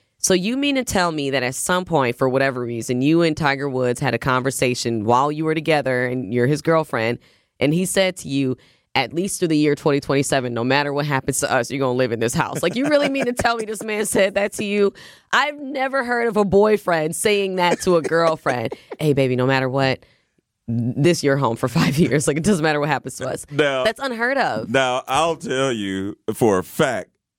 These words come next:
Speaker 2: that has never been said.
Speaker 1: Ever. That
Speaker 2: But
Speaker 1: doesn't even
Speaker 2: I,
Speaker 1: make sense.
Speaker 2: but I can kinda, I feel like I can kinda give a general idea of what was said.
Speaker 1: Okay, what was said, please?
Speaker 2: Okay, we broke up.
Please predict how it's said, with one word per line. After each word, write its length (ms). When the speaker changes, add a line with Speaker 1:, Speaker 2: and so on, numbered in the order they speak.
Speaker 2:
that 340
has 200
never 300
been 220
said. 420
Speaker 1:
Ever. 640
That 120
Speaker 2:
But 80
Speaker 1:
doesn't 120
even 120
Speaker 2:
I, 40
Speaker 1:
make 140
sense. 560
Speaker 2:
but 200
I 180
can 240
kinda, 760
I 100
feel 480
like 280
I 120
can 160
kinda 260
give 240
a 80
general 400
idea 440
of 180
what 160
was 320
said. 380
Speaker 1:
Okay, 200
what 160
was 140
said, 320
please? 240
Speaker 2:
Okay, 240
we 160
broke 340
up. 280